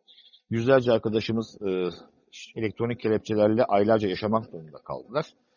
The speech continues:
Velhasıl, e, polisin baskısı, devletin baskısını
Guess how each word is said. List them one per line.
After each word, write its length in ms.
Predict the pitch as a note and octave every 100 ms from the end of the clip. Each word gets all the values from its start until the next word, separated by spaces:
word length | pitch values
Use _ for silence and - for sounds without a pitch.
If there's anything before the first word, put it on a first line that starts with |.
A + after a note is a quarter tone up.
| _ _ _ -
Velhasıl, 460 | F#3 C3+ A2+ D#3 D#3+ _ _ _ _ -
e, 80 | A2 A2 G#2+ G#2+ G2+ - _ _
polisin 380 | B2+ C#3 C3+ B2+
baskısı, 420 | A#2+ B2 G2+ A2+
devletin 400 | A2+ B2 C3 A#2+
baskısını 580 | A2 A#2 - - A2+ -